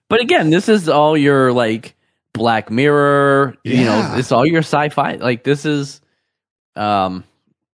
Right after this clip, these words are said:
Speaker 1: but again,
Speaker 2: Scary.
Speaker 1: you know, like, today's technology is science fiction f-, of twenty years ago. You know what I mean?
Speaker 2: Right.
Speaker 1: Like,
Speaker 2: Right.
Speaker 1: twenty years ago, cell phones and computers and all that were science fiction. So,
Speaker 2: Yeah.
Speaker 1: well, computers, not necessarily twenty years ago, but, like, cell phones and things.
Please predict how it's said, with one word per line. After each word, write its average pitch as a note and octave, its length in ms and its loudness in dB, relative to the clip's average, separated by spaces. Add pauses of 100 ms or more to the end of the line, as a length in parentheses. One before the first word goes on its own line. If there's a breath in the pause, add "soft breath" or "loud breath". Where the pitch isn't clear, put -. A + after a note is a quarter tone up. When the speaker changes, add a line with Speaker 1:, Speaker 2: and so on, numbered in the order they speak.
(1000)
Speaker 1:
but A3+ 100 -2
again, D#4 280 2
Speaker 2:
Scary. C3+ 160 -2
Speaker 1:
you F#3 80 -2
know, B2 160 2
like, D3 260 -2
today's G3+ 480 -2
technology D#3 840 -2
is A2+ 120 -2
science C3+ 360 -2
fiction C#3 400 -4
f-, - 140 -12 (120)
of A2+ 200 -4 (400)
twenty C3+ 320 -4
years C3+ 200 0
ago. D2 240 -6
You G2 160 -6
know A#2 80 -2
what A#2 100 -2
I A2 60 -4
mean? A2+ 120 0
Speaker 2:
Right. D#3 200 -2 (480)
Speaker 1:
Like, C3 120 0
Speaker 2:
Right. G#3 100 2
Speaker 1:
twenty E3 220 0
years D3+ 240 2
ago, C3 260 0
cell B2+ 280 0
phones B2 640 0
and G2 240 -4
computers B2 680 -2
and A2+ 120 -6
all A2 160 0
that A2 200 -2
were A2 160 -4
science F#2+ 400 -10
fiction. E2+ 460 -10
So, F2 300 -10 (260)
Speaker 2:
Yeah. A#2+ 140 -4
Speaker 1:
well, F2+ 280 -6 (240)
computers, F#2+ 500 -8
not D2+ 180 -12
necessarily F2 380 -16
twenty D#2+ 280 -16
years D2 240 -16
ago, C#2+ 240 -16
but, - 160 -20
like, F#2 160 -12
cell - 180 -8
phones G2 340 -8
and F2 160 -14
things. D2+ 300 -18